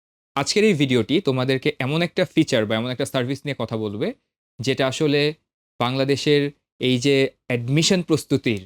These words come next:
ভেতরে একটা ইউনিক একটা ফিচার এবং ইউনিক একটা সার্ভিস। সেটা হচ্ছে আমাদের প্রিন্টেড ম্যাটেরিয়ালস যেগুলো আছে, সেটা সম্পর্কে ইতিমধ্যে তোমরা জানো। আমাদের যে মাস্টার প্রশ্ন ব্যাংকটা আছে, সেটা তোমাদের সামনে রিভিউ করে আমরা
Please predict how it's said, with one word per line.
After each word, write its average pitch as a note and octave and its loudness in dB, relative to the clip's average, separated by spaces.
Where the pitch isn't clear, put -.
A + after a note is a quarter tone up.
ভেতরে B2+ 2
একটা - -2
ইউনিক F3+ 4
একটা E3 -2
ফিচার D3+ 2
এবং B2 -4
ইউনিক A#2+ 0
একটা A#2+ -4
সার্ভিস। G2+ -4
সেটা B2 -2
হচ্ছে C3+ -6
আমাদের C#3+ 0
প্রিন্টেড D3+ 0
ম্যাটেরিয়ালস D3 2
যেগুলো B2+ 0
আছে, B2 -6
সেটা B2+ -2
সম্পর্কে B2+ -6
ইতিমধ্যে B2 -4
তোমরা B2 0
জানো। A2+ -4
আমাদের A#2 2
যে B2 2
মাস্টার D3 0
প্রশ্ন F3+ -2
ব্যাংকটা B2+ 0
আছে, C3+ -8
সেটা B2 -4
তোমাদের B2 -6
সামনে B2 -4
রিভিউ A#2 -2
করে B2 0
আমরা A#2 -4